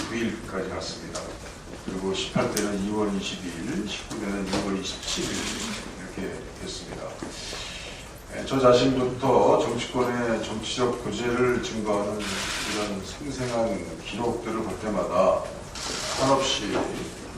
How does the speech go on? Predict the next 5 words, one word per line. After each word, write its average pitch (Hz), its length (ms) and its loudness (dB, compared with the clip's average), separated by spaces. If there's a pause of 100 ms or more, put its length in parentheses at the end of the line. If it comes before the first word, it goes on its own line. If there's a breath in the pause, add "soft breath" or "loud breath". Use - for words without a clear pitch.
(600)
죄송하고 95 1300 -4
부끄럽습니다. 95 580 0 (180)
유권자들에게 92 840 -2
참 - 180 -8 (500)
죄송스럽습니다. 277 800 6